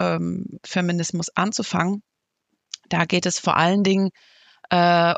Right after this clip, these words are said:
um die Möglichkeit eines veränderten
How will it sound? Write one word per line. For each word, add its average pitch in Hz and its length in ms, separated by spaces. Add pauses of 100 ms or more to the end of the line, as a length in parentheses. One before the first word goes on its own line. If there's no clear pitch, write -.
(120)
um 196 480 (640)
die 175 240
Möglichkeit 196 960 (260)
eines 180 540
veränderten 175 680